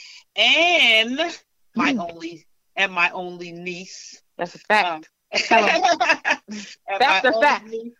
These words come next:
Speaker 1: <laughs> She's my sister's daughter.
Speaker 2: <laughs>
Speaker 1: And, um, and, and I'm just excited to see how you have blo-, bloomed and how you have,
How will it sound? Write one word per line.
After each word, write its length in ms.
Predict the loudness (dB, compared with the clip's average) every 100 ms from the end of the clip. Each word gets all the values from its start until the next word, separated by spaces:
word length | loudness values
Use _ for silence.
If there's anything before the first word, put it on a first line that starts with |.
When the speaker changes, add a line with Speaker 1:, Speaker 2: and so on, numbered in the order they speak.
| -12
Speaker 1:
<laughs> 1000 | -12 -6 -6 -6 -8 -8 _ _ -12 -4
She's 180 | -4 -4
my 240 | -4 -2 -2
sister's 920 | -4 -6 -4 -4 -4 0 2 2 -2
daughter. 800 | -4 0 2 2 2 0 -2 -8
Speaker 2:
<laughs> 60 | _ -20 -18 -14 -10
Speaker 1:
And, 340 | -10 -10 -12 -8
um, 540 | -4 -4 -6 -10 -20 _
and, 200 | -8 -6
and 160 | -8 -4
I'm 260 | -4 -6 -8
just 180 | -6 -6
excited 520 | -10 -4 -2 -2 -8
to 80 | -14
see 420 | -16 -12 -10 -10
how 240 | -10 -8 -8
you 220 | -8 -10
have 260 | -10 -12
blo-, 320 | -16 -16 -16 -18 -16
bloomed 420 | -10 -10 -10 -12
and 180 | -12 -10
how 180 | -10 -10
you 200 | -12 -14
have, 300 | -12 -10